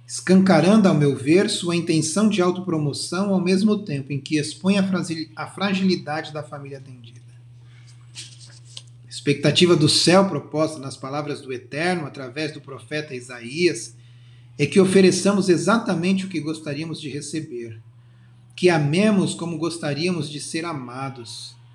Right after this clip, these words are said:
Eis o cerne da verdadeira religião. Reconhecer que podemos nos tornar os meios pelos quais Deus atenderá às orações de alguém que fez uma prece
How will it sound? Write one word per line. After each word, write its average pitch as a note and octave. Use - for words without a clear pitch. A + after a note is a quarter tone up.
Eis G#3
o A#3+
cerne G3
da D3
verdadeira D3
religião. D3+
Reconhecer D#3+
que F#3
podemos D3
nos C#3+
tornar C3
os C#3+
meios F#3+
pelos G3+
quais D3+
Deus G3
atenderá E3
às D3+
orações D#3+
de D#3+
alguém C#3+
que F#3+
fez C3+
uma D#3+
prece C#3+